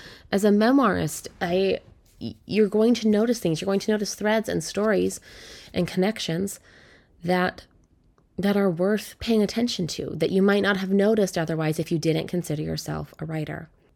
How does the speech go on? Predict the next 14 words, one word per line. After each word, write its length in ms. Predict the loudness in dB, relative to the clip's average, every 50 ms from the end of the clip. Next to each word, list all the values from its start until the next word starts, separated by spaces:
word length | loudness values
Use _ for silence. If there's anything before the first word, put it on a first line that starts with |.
| _ _ -2
As 220 | 0 0 0 0
this 340 | 0 -2 -2 -2 -4 -10 -12 -4
episode 460 | -4 -2 -2 -2 -2 -2 -2 -2 -2
drops, 520 | 0 0 0 0 -2 -4 -8 -10 -10 -10 -8 -4
we're 100 | -4 -2
in 80 | -2
the 60 | 0
middle 180 | 0 0 0 -2
of 80 | -2 -4
December, 640 | -6 -6 -6 -4 -4 -4 -4 -4 -6 -6 -8 -10 -16 _ _ _ -6
and 480 | -4 -2 -2 0 -2 -2 -2 -4 -6 -8 _ -20 _ -8
the 580 | -6 4 4 6 6 6 4 2 2 2 0 -2 _ _ _ _ _ _ _ _ _ _ -14
holidays 640 | -10 -2 2 4 4 4 4 4 4 2 2 -2 -2 -4
are 420 | -2 -2 0 0 0 0 -2 -4